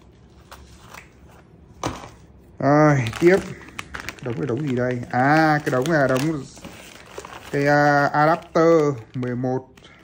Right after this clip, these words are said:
mười một, à, mười một lên mười bốn để nắp cho handgun. Đây. Con, à, con silencer này thì nó sẽ không có.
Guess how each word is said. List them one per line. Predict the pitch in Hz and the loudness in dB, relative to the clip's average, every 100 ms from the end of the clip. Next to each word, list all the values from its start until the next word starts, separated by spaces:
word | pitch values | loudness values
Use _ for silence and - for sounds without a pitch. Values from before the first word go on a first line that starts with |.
| _ | _
mười | - 117 | -8 -6
một, | 117 120 120 | -4 -4 -6
à, | 120 117 117 117 117 113 - - - - - - - - - - - - - - | -8 -6 -6 -4 -6 -8 -12 -20 -20 -18 -20 -20 -20 -20 -18 -18 -18 -18 -18 -8
mười | 113 120 | -2 0
một | 127 123 123 | 2 2 0
lên | 131 139 | 0 0
mười | 131 117 | 0 2
bốn | 117 131 214 - | 4 4 2 -2
để | 113 | -4
nắp | 156 - | -4 -4
cho | 143 | -4
handgun. | 151 143 156 143 104 - - | -4 -2 -2 -2 -8 -14 -6
Đây. | 123 127 127 117 110 - - - - - - - - - - - - | 0 2 2 -2 -6 -12 -20 -20 -20 -20 -20 -20 -20 -20 -20 -20 -6
Con, | 147 143 | -2 0
à, | 147 151 147 143 147 151 - - _ - - _ _ _ _ - | 2 2 2 2 0 -4 -12 -20 _ -20 -20 _ _ _ _ -8
con | 156 | -6
silencer | 151 147 147 147 160 143 | -2 -2 -4 -4 -4 -4
này | 135 | -6
thì | 131 | -6
nó | 135 | -8
sẽ | 170 | -8
không | 170 151 | -8 -8
có. | - 123 156 | -6 -6 -8